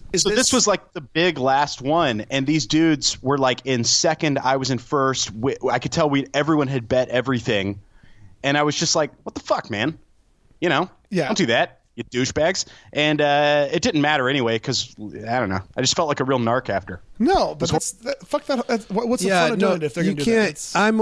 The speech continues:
Speaker 3: I'm, uh, on Jesse's side for this one, but I am against Andy's side for the other one.
Speaker 1: I didn't say shit. You're saying you're lo-, you, you're, let's say you're tied in a game show, hypothetically.
Speaker 3: Yeah.
Speaker 1: <laughs> Another team gets an answer from the audience that puts them in the lead, hypothetically.
Speaker 3: Sure.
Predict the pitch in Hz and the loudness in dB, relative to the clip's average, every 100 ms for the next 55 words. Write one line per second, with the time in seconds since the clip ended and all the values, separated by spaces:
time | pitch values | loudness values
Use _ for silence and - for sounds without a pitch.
0 | - 170 202 226 220 - 185 175 175 170 | 0 0 2 4 2 2 0 2 2 2
1 | 170 180 160 151 147 139 151 139 123 151 | 2 2 0 0 0 0 0 -2 -2 0
2 | 147 147 143 143 127 147 139 - 131 139 | 2 2 2 0 0 0 0 -2 0 0
3 | 131 127 139 120 101 117 117 101 98 92 | 0 0 2 0 -2 -2 0 0 -2 -2
4 | - - - - - 165 196 226 214 202 | -6 -10 -20 -18 -4 0 2 2 0 0
5 | - 196 175 - 175 165 196 262 226 226 | 0 2 2 2 0 2 2 2 2 2
6 | 202 240 202 214 214 226 220 - - 190 | 0 0 0 0 0 0 0 -4 -4 -2
7 | 247 214 202 - 180 156 143 135 143 139 | 0 0 -2 0 0 2 0 -2 -2 -2
8 | - 127 139 147 135 127 135 - - - | 0 -2 -2 -2 -4 -4 -6 -14 -20 -4
9 | 143 147 95 - - - - 202 - 190 | -2 -2 -4 -8 -6 -4 -2 -2 0 2
10 | 202 185 247 196 170 175 180 160 151 165 | 2 0 0 0 -2 -2 0 0 -2 -2
11 | 170 147 151 147 131 160 - 147 151 - | 0 0 0 0 -2 -4 -4 -4 -4 -4
12 | 160 139 143 131 139 151 143 131 127 113 | -4 -2 -2 -2 -4 -4 -6 -6 -6 -12
13 | - - 147 131 101 | -8 -2 0 0 -4